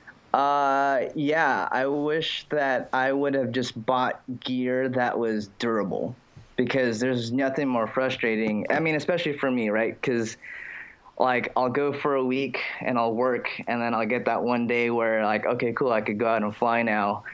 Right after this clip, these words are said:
and I'll go charge my batteries, then I'll go out to fly, I'll crash,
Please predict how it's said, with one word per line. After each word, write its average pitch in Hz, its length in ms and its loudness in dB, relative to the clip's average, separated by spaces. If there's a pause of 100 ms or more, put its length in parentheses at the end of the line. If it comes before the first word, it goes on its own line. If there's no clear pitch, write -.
(200)
and 113 100 0
I'll 113 140 2
go 123 100 2
charge 120 300 0
my 113 100 0
batteries, 110 680 0
then 110 120 0
I'll 107 120 2
go 120 120 2
out 120 200 0
to 107 100 -8
fly, 113 560 0 (100)
I'll 107 140 0
crash, 123 640 -2